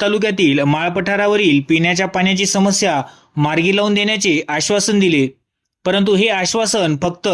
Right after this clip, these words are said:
निवडणुकीपुरतेच होते, हे आता सिद्ध झाले आहे. कारण उन्हाळा लागण्याअगोदरच फेब्रुवारी महिन्याच्या पहिल्या आठवड्यातच माळपठारावरील गावांना पिण्याच्या पाण्याची समस्या जाणवत आहे.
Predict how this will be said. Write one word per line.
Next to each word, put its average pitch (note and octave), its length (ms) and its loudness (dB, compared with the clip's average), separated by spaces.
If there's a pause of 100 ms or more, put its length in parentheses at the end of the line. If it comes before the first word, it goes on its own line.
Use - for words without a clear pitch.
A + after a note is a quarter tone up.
निवडणुकीपुरतेच G3 960 2
होते, G3+ 300 0
हे C#3+ 160 0
आता E3 340 0
सिद्ध F3 300 0
झाले F#3+ 260 2
आहे. D3+ 280 0 (880)
कारण F3 340 0 (140)
उन्हाळा F3 360 0
लागण्याअगोदरच G3+ 960 0
फेब्रुवारी F3 440 2
महिन्याच्या F#3+ 520 2
पहिल्या D#3 380 0
आठवड्यातच F#3 680 0 (460)
माळपठारावरील G#3+ 880 0
गावांना G3 440 0
पिण्याच्या F3+ 460 0
पाण्याची G3 400 0
समस्या G3 460 0
जाणवत F3+ 380 0
आहे. D3 260 0